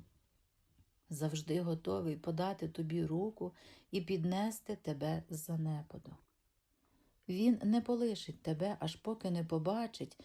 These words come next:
як ти безпечно вступатимеш у пристань спас-,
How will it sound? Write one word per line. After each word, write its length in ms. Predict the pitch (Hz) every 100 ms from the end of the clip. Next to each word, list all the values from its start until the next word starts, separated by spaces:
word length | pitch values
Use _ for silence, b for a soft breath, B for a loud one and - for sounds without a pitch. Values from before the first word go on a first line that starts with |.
| B B
як 220 | 170 185
ти 120 | - 185
безпечно 640 | 180 175 240 254 - 196
вступатимеш 960 | 180 - 175 170 226 262 220 190 185 -
у 120 | 175
пристань 640 | 160 180 190 190 - 170 165
спас-, 380 | 165 156 160